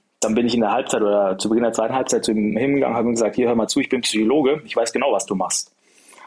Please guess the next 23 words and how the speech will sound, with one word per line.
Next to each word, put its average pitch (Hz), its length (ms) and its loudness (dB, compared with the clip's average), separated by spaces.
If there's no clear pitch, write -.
Da - 60 0
hat 104 60 0
er 110 60 2
mich 104 140 -2
ganz 120 160 -2
groß 110 180 -4
angeguckt 147 640 -2
und, 127 380 -2
ähm, 117 580 0
in 113 80 -2
der 107 100 2
zweiten 117 240 -2
Halbzeit 131 600 -2
hat 113 160 -2
er 117 80 0
mich 120 220 -4
gemieden 175 720 0
wie, 151 360 2
äh, 123 220 2
der 117 140 0
Teufel 147 340 0
das 113 200 -2
Weihwasser. 127 640 0